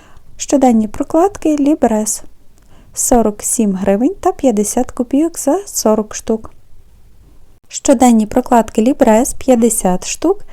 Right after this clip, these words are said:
сорок п'ять дев'яносто. Це акція для всіх. Clean and White.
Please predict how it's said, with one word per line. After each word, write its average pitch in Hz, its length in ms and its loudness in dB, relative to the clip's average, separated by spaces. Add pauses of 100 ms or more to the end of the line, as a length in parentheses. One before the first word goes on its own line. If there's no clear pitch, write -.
(240)
сорок 226 400 0
п'ять 403 300 2
дев'яносто. 214 760 2 (320)
Це 339 280 0
акція 247 520 0
для 214 200 -4
всіх. - 520 -6 (1900)
Clean 392 420 2
and 269 340 4
White. 208 400 0